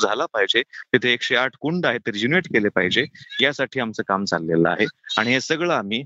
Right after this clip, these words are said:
वारी गोदावरीच्या माध्यमातून लोकांना प्रबोधन देऊन, लोकांना पुन्हा गोदावरी आईशी जोडून घेऊन, अ, वारी गोदावरीच्या प्रकल्पातून आम्ही सगळं करतो आहोत सर.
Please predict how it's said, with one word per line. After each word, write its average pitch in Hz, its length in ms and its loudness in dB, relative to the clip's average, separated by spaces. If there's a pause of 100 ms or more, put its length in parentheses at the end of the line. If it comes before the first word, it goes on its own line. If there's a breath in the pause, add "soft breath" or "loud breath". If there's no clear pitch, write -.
(100)
वारी 107 260 2
गोदावरीच्या 113 480 2
माध्यमातून 95 580 2 (260)
लोकांना 117 440 2
प्रबोधन 135 540 4
देऊन, 104 180 2 (340 loud breath)
लोकांना 120 340 0
पुन्हा 127 280 2
गोदावरी 110 460 2
आईशी 98 300 2
जोडून 139 420 6
घेऊन, 104 240 4 (440 loud breath)
अ, 98 300 2
वारी 101 260 2
गोदावरीच्या 101 500 0
प्रकल्पातून 98 580 0
आम्ही 104 180 0
सगळं 92 280 0
करतो - 280 0
आहोत 80 120 -8
सर. - 180 -4